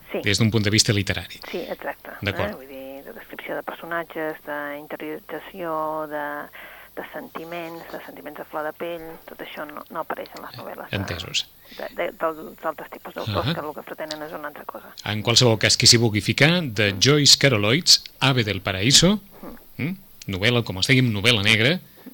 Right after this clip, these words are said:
Speaker 2: amb, amb dosi d'erotisme, dosi de violència, però sobretot, com ens deia la, la Rosana, una forma de construir, de construir la història molt, molt, molt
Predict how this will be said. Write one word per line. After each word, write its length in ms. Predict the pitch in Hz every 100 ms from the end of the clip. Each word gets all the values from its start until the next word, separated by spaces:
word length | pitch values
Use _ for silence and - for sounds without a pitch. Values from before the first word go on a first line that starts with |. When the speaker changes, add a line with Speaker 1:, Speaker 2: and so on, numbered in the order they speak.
| -
Speaker 2:
amb, 400 | 104 123 123 107
amb 400 | 87 - 113 95 92
dosi 400 | 98 123 120 123
d'erotisme, 540 | 107 104 113 156 123
dosi 240 | 110 110 113
de 80 | 101
violència, 540 | 98 117 139 - 151
però 140 | 117 101
sobretot, 320 | 107 98 113
com 100 | 104
ens 140 | 101
deia 220 | 117 107 101
la, 160 | 101 95 - - - - -
la 100 | 92
Rosana, 320 | 104 110 110
una 200 | 113 107
forma 340 | - 123 117
de 80 | 104 101
construir, 680 | 143 139 - 107 107 127 143 -
de 160 | - 92
construir 440 | 113 107 - 101 92
la 80 |
història 400 | 101 - 120 113
molt, 300 | 107 104 143
molt, 180 | 120 113
molt 240 | 107 110